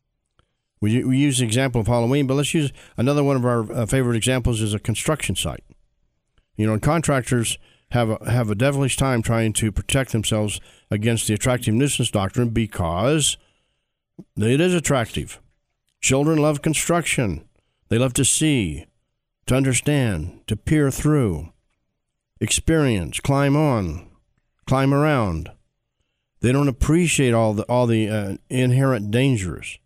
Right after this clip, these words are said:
And we're talking about children under fourteen years old because there's a rebuttable presumption they're not competent.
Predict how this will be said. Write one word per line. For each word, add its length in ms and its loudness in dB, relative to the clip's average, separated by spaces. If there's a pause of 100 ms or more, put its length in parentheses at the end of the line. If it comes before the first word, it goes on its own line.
(560)
And 80 0
we're 80 0
talking 200 2
about 140 0
children 300 2
under 140 0
fourteen 360 0
years 220 0
old 180 2
because 280 0
there's 160 -2
a 40 0
rebuttable 560 -2
presumption 640 -2 (300)
they're 100 2
not 240 0
competent. 500 0